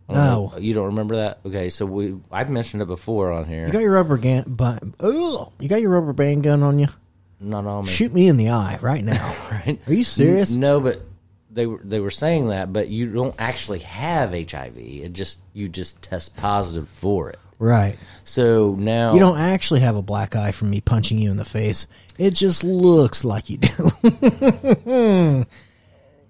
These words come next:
Speaker 2: Great. This rabbit hole, now we're gonna be on the
Speaker 1: N-,
Speaker 2: show for
Speaker 1: no.
Speaker 2: another four hours talking about this. I
Speaker 1: No,
Speaker 2: should have never
Speaker 1: I'm,
Speaker 2: brought it up.
Speaker 1: I'm just saying there's a, I think the way, the way the, um,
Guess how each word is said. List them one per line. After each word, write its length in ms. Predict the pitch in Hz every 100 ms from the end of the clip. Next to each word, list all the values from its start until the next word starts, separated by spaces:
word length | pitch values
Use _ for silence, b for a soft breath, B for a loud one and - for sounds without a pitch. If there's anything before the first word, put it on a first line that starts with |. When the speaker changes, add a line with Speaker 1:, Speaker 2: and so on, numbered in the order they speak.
| _
Speaker 2:
Great. 420 | - 120 107 113 -
This 260 | 180 -
rabbit 320 | 147 151 151 151
hole, 460 | 147 160 160 170
now 180 | - 151
we're 100 | 151
gonna 140 | 139
be 100 | 120 127
on 120 | 127
the 80 | 127
Speaker 1:
N-, 60 |
Speaker 2:
show 200 | 127 143
for 80 | 127
Speaker 1:
no. 40 | 147
Speaker 2:
another 220 | 160 160
four 280 | - 170 170
hours 300 | 185 170 -
talking 240 | 196 196
about 240 | 202 247
this. 300 | 359 320 -
I 40 | 226
Speaker 1:
No, 60 |
Speaker 2:
should 60 | 220 220
have 40 |
never 140 | 233 226
Speaker 1:
I'm, 40 |
Speaker 2:
brought 200 | 247 247
it 80 | 247
up. 320 | 269 208 - - 98 - 110
Speaker 1:
I'm 220 | 113 110
just 200 | 104 -
saying 460 | 113 107 101 98 - - _ _ _ _ _ _ - 95 -
there's 340 | 98 113 110
a, 120 | 107 - _ _ - - _ b b b b -
I 40 | -
think 220 | 156 151
the 100 | 135
way, 460 | 123 135 127 117 - _ _ _ _
the 100 | 110
way 800 | 101 110 110 110 107 104 104 101
the, 680 | 92 95 92 92 90 90 82 87
um, 520 | 85 80 78 78